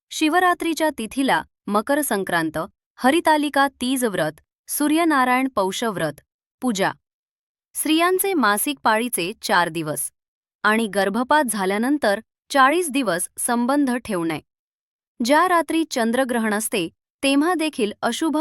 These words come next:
ऊर्जा उत्पन्न होत असते, त्यामुळे शक्यतो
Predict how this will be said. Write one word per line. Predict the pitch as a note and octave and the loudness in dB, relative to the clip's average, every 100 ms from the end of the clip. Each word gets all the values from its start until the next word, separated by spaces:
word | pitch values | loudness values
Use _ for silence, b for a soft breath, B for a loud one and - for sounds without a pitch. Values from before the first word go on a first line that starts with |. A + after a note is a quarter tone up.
| E4 | -2
ऊर्जा | B3 A3+ G3 F3+ | -2 -2 -2 -2
उत्पन्न | A3 G3 A#3 A3 | -4 -6 -4 -2
होत | F3+ E3 D#3 | -4 -6 -6
असते, | D#3 - C#3+ _ _ _ _ _ _ - | -6 -6 -10 _ _ _ _ _ _ -4
त्यामुळे | F#3+ F3+ G3 G3 | 0 0 -2 -2
शक्यतो | - F3+ - D4+ A3 | -4 -4 -2 0 0